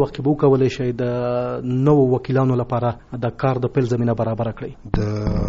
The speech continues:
Speaker 2: انتخاباتو بهیر چې نهایي نتایج اعلان شول، در تکمیل شول. د غزني نتایج هم تیره ورځ اعلان شول.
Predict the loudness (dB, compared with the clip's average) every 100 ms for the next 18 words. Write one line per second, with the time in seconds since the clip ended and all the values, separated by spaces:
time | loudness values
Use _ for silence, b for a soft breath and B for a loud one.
0 | -4 -8 -8 -6 -4 -6 -4 -2 -2 -2
1 | -4 -6 -4 -4 -6 -10 -14 -10 -10 -10
2 | -8 -6 -4 -2 -2 -2 -4 -2 -2 -2
3 | -6 -12 b -6 -2 -2 -2 -6 -4 -6
4 | -6 -8 -6 -4 -4 -6 -6 -6 -6 -4
5 | -4 -2 -2 -2 -2 -4 -4 -4 -4 -4
6 | -8 -8 -6 -4 -4 -6 -8 -10 -4 -2
7 | -2 -2 -6 -6